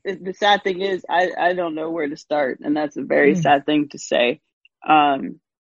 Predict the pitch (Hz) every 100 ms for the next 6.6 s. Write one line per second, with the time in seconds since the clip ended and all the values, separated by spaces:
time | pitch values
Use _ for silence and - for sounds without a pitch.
0 | _ _ _ _ - 165 165 - - 165
1 | 170 170 165 _ _ _ _ _ _ _
2 | - 190 208 190 165 180 185 175 190 190
3 | - 190 185 180 175 180 - 170 208 185
4 | 175 - 175 147 160 190 202 147 - -
5 | - 151 156 160 147 147 147 143 156 170
6 | 160 156 147 151 165 143